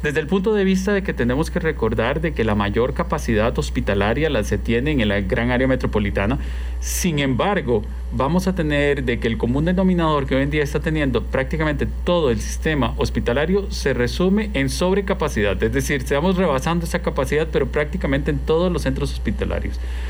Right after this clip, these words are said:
La disponibilidad que hoy en día se tiene para la atención de pacientes covid realmente es, es, es especialmente crítica, independientemente del hospital en el que estuviésemos, este, eh, eh, haciendo referencia,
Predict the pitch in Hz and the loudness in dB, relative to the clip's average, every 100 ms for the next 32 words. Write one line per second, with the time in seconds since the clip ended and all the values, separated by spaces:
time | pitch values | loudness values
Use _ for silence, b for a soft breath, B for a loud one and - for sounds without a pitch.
0 | B B 135 151 151 151 143 143 135 135 | B B 0 0 0 0 0 0 2 2
1 | 170 - 127 143 151 151 131 104 - 147 | 0 0 0 0 2 0 0 -2 0 0
2 | 147 123 107 104 104 110 127 143 127 104 | 2 2 0 0 0 0 2 0 0 0
3 | 135 135 131 - 160 190 190 B B B | 0 0 -2 2 2 2 -2 B B B
4 | - 147 156 165 160 147 151 - - 139 | -2 0 2 0 0 0 0 -4 -4 -2
5 | 135 - - - 143 135 160 - 135 151 | -2 -4 -6 -4 -2 -2 -2 -2 -2 0
6 | 160 165 185 - 202 214 262 262 262 - | 0 0 -2 0 0 0 0 -2 -4 -4
7 | - 160 151 139 143 160 170 160 175 165 | -4 -2 0 0 0 0 0 0 2 2
8 | 135 120 107 127 147 151 123 143 - 117 | 2 0 -2 0 0 0 -2 -2 0 0
9 | 123 - 143 139 - B B B - 123 | 0 0 0 -2 -4 B B B -2 -2
10 | 117 127 113 107 104 101 101 - - - | -2 -2 0 2 2 2 0 -2 -6 -2
11 | 104 101 98 98 101 104 - - 98 98 | 2 2 2 2 0 -2 -4 -2 0 2
12 | 92 - - - - 117 101 139 135 160 | 0 -4 -6 -6 -4 -2 0 0 0 0
13 | 151 131 165 208 | 0 0 0 -2